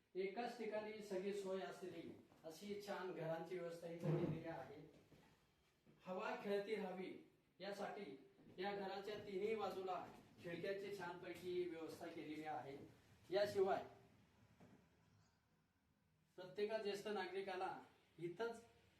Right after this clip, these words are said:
जेवणाची व्यवस्था केलेली आहे की बाहेर कुठे जायची गरज येऊ नये आणि दुपारच्या वेळेस एखाद्याला जर आराम करायचा नसेल तर तो छान पद्धतीने इथं बाल्कनीमध्ये बसू शकतो किंवा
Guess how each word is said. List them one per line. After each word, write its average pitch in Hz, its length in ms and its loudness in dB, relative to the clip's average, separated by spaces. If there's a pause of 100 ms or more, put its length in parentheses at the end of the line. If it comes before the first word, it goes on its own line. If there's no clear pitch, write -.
(380)
जेवणाची 208 500 2
व्यवस्था 196 280 2
केलेली 190 340 0
आहे 151 400 0 (400)
की 196 120 2
बाहेर 202 360 4
कुठे 202 200 2
जायची 190 400 2
गरज 185 320 0
येऊ 180 180 2
नये - 260 -2 (280)
आणि 208 460 2 (1600)
दुपारच्या 214 500 2
वेळेस 202 480 -4 (840)
एखाद्याला 202 460 4
जर 202 160 4
आराम 175 360 0
करायचा 185 380 -2
नसेल 170 520 -6 (320)
तर 180 60 -8
तो 196 280 0
छान 180 160 -2
पद्धतीने 185 520 -6
इथं 185 220 -8
बाल्कनीमध्ये 170 600 -6
बसू 165 280 -10
शकतो 165 460 -14 (280)
किंवा 196 300 -2